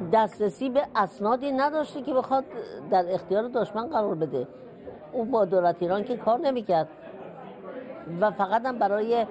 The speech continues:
چند روز آمد بود به ایران برای دیدار خانواده‌اش. بنابراین اینی که پول بگیرن زندانی رو آزاد بکنن، کاری است که دزدان دریایی هم می‌کنن.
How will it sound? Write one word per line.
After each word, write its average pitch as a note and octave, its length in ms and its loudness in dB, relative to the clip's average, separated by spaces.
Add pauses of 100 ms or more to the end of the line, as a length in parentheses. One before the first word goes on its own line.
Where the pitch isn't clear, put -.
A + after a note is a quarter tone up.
(380)
چند B3+ 320 2
روز A#3 200 -2
آمد F#3 240 2
بود F3+ 220 0
به F3+ 60 2
ایران F3+ 420 2 (260)
برای F#3 180 6
دیدار F#3 360 2
خانواده‌اش. C#3+ 680 -2 (280)
بنابراین A#3 500 0 (440)
اینی C#4+ 260 0
که F#3 280 2 (560)
پول C4+ 200 2
بگیرن E3 540 2 (200)
زندانی G3+ 540 2
رو C4+ 80 4
آزاد F3 360 2
بکنن، F3+ 440 0
کاری A#3+ 220 0
است A3+ 120 -14
که A#3+ 100 0
دزدان F#3+ 460 0
دریایی D#3 480 2
هم D3+ 100 0
می‌کنن. C#3 440 -4